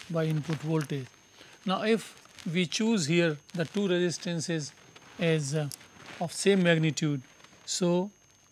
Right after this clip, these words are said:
R one is equal to R F, then this term will be unity, and gain in this case will be one, and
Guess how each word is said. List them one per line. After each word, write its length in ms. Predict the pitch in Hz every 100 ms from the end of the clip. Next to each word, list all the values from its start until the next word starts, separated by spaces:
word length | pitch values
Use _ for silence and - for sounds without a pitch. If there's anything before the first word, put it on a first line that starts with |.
| _ _ _ _ _ _ _ -
R 300 | 175 165 170
one 420 | 160 185 175 160 254
is 220 | 165 160
equal 420 | 156 - 165 147 147 _ _ _ _
to 240 | - 160 -
R 260 | 185 160 160 -
F, 360 | 190 - - _ _ _ _ _
then 380 | 180 170 170 160 -
this 260 | 165 175 -
term 400 | - 180 160 143 - -
will 120 | 165
be 120 | 156 170
unity, 540 | 190 185 156 156 139 - - - - -
and 280 | 175 160 139
gain 480 | 151 185 175 139 156
in 180 | 214 160
this 200 | 160 -
case 500 | - 170 143 123 - _ _ _ _ _ _ _ _ _ - _ _ _ _ _ - _ _ - _ _ _ _
will 220 | 190 160 156
be 160 | 160
one, 380 | 151 175 165 143 - - - - - -
and 380 | 160 160 156